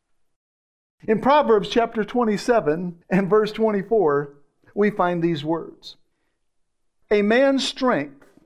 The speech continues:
power, and riches will one day fade away. Not even nations endure forever." Now park a ribbon in your mind there for just a second.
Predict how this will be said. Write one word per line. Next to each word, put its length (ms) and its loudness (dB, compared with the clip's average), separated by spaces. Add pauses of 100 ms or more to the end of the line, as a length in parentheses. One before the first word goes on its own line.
(140)
power, 640 0 (220)
and 340 0
riches 720 -2 (260)
will 280 2
one 300 0
day 400 0 (180)
fade 260 0
away. 600 -2 (480)
Not 260 2
even 300 0
nations 720 -6 (240)
endure 440 -4
forever." 480 -8
Now 140 -8
park 300 -6
a 40 -6
ribbon 340 -2
in 120 -6
your 100 -6
mind 280 -4
there 100 -2
for 160 -6
just 220 -8
a 80 -8
second. 440 -6